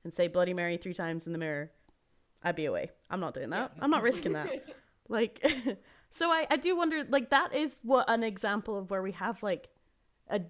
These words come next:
Speaker 1: a physical reaction. You know, people went out and tried to hunt for this thing. But
Speaker 2: Mm-hmm.
Speaker 1: stories like this have always been really big in schools. They are just more focused on, like,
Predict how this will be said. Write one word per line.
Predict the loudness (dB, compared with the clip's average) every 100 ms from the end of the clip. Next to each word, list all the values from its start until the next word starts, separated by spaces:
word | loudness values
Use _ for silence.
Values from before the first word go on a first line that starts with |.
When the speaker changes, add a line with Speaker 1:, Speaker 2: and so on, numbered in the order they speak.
| -6
Speaker 1:
a | -6
physical | -6 -4 2 2 2 0 0 0
reaction. | 0 2 2 0 -6 -6
You | -4
know, | -6
people | -6 -4
went | -2 -2 -2
out | -2
and | -2
tried | -4 -4
to | -6
hunt | -6 -6 -6
for | -12 -6 -4
this | -4
thing. | -4 -2 -2 -2 -12 _ _ _ -8
But | -6
Speaker 2:
Mm-hmm. |
Speaker 1:
stories | 0 0 2 0
like | 2
this | 2 2
have | 0
always | 0 -2 -2
been | -2 0 -2 -2
really | -4 -2
big | -2 -2
in | -4 -6
schools. | -10 -10 -6 -4 -4 -8 -16 _ _ -2
They | 0
are | 0
just | -2 -4
more | -2 -4
focused | -4 -4 -4 -8 -4
on, | -4 -4
like, | -4 -8 _